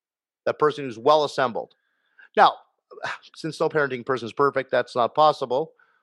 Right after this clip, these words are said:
There's always gonna be wounds along the way. So people are mystified to some degree. It's on a continuum, you know?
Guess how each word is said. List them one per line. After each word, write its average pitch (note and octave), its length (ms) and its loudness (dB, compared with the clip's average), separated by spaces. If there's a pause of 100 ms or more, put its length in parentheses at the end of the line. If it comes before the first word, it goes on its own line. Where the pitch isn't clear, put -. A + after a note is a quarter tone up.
(220)
There's A2+ 120 -6
always B2 200 0
gonna B2 180 -4
be A#2 120 -6
wounds D#3 280 -2
along A2 300 -2
the G#2 80 -4
way. A2 320 0 (240)
So D#3+ 160 0
people A#3+ 260 2
are B3+ 120 6
mystified A3 580 4
to G3+ 60 0
some G#3+ 280 2
degree. F#3+ 560 0 (1040)
It's E3+ 140 -4
on A3+ 180 8
a C4+ 60 2
continuum, A3 760 -2 (420)
you D3 120 -6
know? G#3 360 2